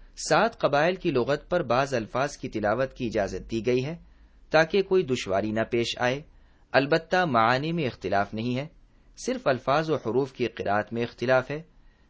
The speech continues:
جیسے وَلَا تُضَارَّ كَاتِبٌ میں ایک قرات را کی زبر کے ساتھ اور دوسری قرات را کی پیش کے ساتھ ہے، اور موجودہ قرآن پاک قریش کی لغت پر ہے، جسے قرات حفص بھی کہتے ہیں،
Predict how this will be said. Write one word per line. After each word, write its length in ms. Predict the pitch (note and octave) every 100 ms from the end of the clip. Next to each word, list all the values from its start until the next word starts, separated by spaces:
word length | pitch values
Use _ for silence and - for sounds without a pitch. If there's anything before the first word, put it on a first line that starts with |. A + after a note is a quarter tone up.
| -
جیسے 520 | G#2+ C#3+ D#3 G3 G3+ - - - - - _ - - - - - - _ - - - -
وَلَا 320 | A2+ B2+ D#3+ F3
تُضَارَّ 800 | D3+ B2+ B2+ D#3 E3+ F3 D#3 C3+
كَاتِبٌ 480 | A#2 G#2+ A2+ A#2 E3
میں 260 | D3 B2 D3
ایک 280 | B2+ D#3 E3+
قرات 500 | B2+ A#2+ C#3 D#3 -
را 220 | G#2+ C#3
کی 240 | E3 - E3+
زبر 320 | A2 G#2+ C3
کے 180 | B2+ G2+
ساتھ 360 | - A2 C#3+ - _ - - -
اور 140 | - D3
دوسری 340 | E3+ F3 A#3+
قرات 460 | - D3 D3+ E3+ A2+
را 180 | A#2+
کی 200 | B2+ C#3+
پیش 280 | - G#2+ F#2+
کے 120 | -
ساتھ 320 | G2+ A#2 A#2 C#3+
ہے، 80 | D#3 - - - - -
اور 120 | C3+
موجودہ 460 | D#3 D#3+ D#3+ G3+ A#3+ A#3+
قرآن 320 | F3 E3+ F3 -
پاک 520 | A#2 C#3 E3 - -
قریش 420 | - A#2 D3 D#3
کی 120 | - A2+
لغت 400 | G2+ G2 G2 -
پر 100 | B2
ہے، 180 | C#3+ F#3+ - - - -
جسے 360 | A#2+ D#3 - G#3+ G#3
قرات 400 | A#2 A#2 C#3+ -
حفص 400 | C3+ - A2 -
بھی 140 | F#2+
کہتے 360 | A2+ B2 B2 C#3
ہیں، 120 | D3+